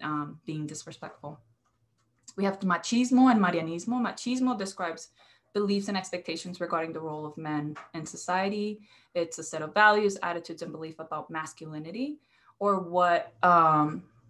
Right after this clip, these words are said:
it's, what it means to be a man. Machismo also encompasses masculinity, including, uh, like, aspects of masculinity such as bravery, honor, dominance, aggression, sexism, um,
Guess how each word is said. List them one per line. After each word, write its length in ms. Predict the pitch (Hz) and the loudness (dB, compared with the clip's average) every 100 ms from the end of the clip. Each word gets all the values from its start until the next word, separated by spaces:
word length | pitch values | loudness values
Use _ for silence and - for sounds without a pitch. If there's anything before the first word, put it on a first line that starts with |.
| _ | _
it's, 220 | 170 - - | -6 -4 -2
what 300 | 170 165 170 | 0 2 4
it 80 | |
means 160 | 175 165 | 2 -2
to 60 | 156 | -4
be 120 | 156 | -2
a 40 | |
man. 380 | 156 151 180 240 - _ _ _ _ _ _ _ - - | 0 0 0 -2 -6 _ _ _ _ _ _ _ -14 -2
Machismo 500 | 202 190 226 208 220 | 2 4 4 6 8
also 280 | 208 202 196 | 8 6 4
encompasses 640 | 180 180 175 165 170 160 | 2 0 2 0 -2 -2
masculinity, 960 | 170 160 - 165 175 170 160 160 160 160 | -2 -2 -2 0 2 2 0 -4 -6 -8
including, 420 | 165 175 165 160 | -12 -10 -10 -8
uh, 100 | 131 - | -12 -12
like, 240 | 185 160 160 | -12 -10 -10
aspects 360 | 165 - 160 | -12 -14 -16
of 100 | 160 | -16
masculinity 640 | 160 156 - 160 160 156 156 | -14 -14 -14 -14 -12 -12 -14
such 240 | 151 151 | -16 -18
as 80 | 151 | -18
bravery, 560 | - 156 151 156 151 147 | -14 -12 -12 -12 -12 -8
honor, 480 | 151 156 147 147 147 _ _ _ _ | -6 -6 -8 -10 -14 _ _ _ _
dominance, 480 | 160 156 156 147 147 | -4 -2 -4 -6 -8
aggression, 640 | 147 151 143 - 156 151 | -8 -6 -6 -8 -8 -8
sexism, 880 | 151 - 143 - 147 147 147 151 151 - - - _ _ | -6 -6 -8 -8 -10 -8 -6 -4 -6 -10 -20 -20 _ _
um, 720 | 175 170 160 156 151 151 151 | 4 4 4 2 0 -6 -12